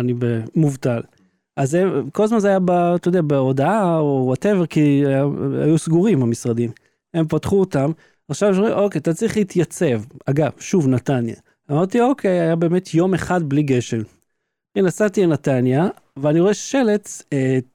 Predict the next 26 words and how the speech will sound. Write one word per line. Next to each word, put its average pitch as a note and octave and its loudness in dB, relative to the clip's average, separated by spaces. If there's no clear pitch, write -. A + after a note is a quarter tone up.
"למתייצב D3 0
אומת", D#3 0
ואז, E3+ 0
אתה - -4
יודע, D3+ 2
"כניסה E3+ 0
מסביב". D3+ 0
והשלט C#4+ 0
הוא B3+ 2
כזה F#3 0
של, D#3+ 2
"אני F3+ 2
לא G#3 4
מבין G#3+ 2
לאן E3+ 2
אתם D#3+ 0
מכוונים, D3 2
אבל F3 0
אני F3 2
מניח C3+ 2
שזה B2 0
שם." A2 -4
אז D#3+ 0
אני F#3 4
הולך B3 2
מסביב, D#3 0